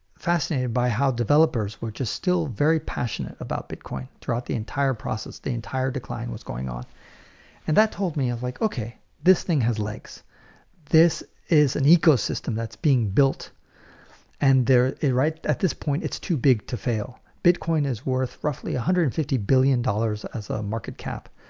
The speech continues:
It has so many different companies behind it. So many different companies are plugging into it, using it one way or another. It is, uh, an enormous ecosystem. It's kind of like when Apple created the Apple Store for its iPhones,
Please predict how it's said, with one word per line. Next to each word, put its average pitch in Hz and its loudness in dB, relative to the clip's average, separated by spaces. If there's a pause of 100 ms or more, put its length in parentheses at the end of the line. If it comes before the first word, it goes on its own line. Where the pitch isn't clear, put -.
(520)
It 151 2
has 143 -4 (500)
so - 2
many 208 6
different 131 0
companies 113 -4
behind 131 0
it. 120 -4
So - 0
many 202 6
different 151 -2
companies 135 0
are 107 -4
plugging 135 0
into 135 0
it, 127 -2
using 131 2
it 127 -4
one 139 0
way 127 0
or 117 -2
another. 113 -4 (720)
It 165 6
is, 160 2 (220)
uh, 156 0
an 170 2
enormous 190 4
ecosystem. - -4
It's - -6
kind 214 -4
of 185 -2
like 170 -2 (640)
when 143 2
Apple 156 0
created 139 -2
the - -6
Apple 143 -4
Store 190 -2 (640)
for 127 0
its - -6
iPhones, 196 0